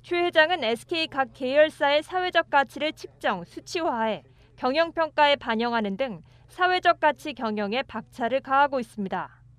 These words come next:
대한상의 회장 단독 추대에 대해 최 회장은 추대에 감사드린다며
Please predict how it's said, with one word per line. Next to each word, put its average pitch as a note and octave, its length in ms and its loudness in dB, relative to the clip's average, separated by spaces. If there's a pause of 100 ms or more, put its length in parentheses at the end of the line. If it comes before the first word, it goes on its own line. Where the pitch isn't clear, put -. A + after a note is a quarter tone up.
(800)
대한상의 E4 560 4
회장 D#4+ 400 0
단독 C4+ 420 -6
추대에 C#4 380 4
대해 B3+ 260 4
최 D#4+ 200 -6
회장은 A#3 520 -4 (260)
추대에 D#4 380 2
감사드린다며 A#3 1000 -2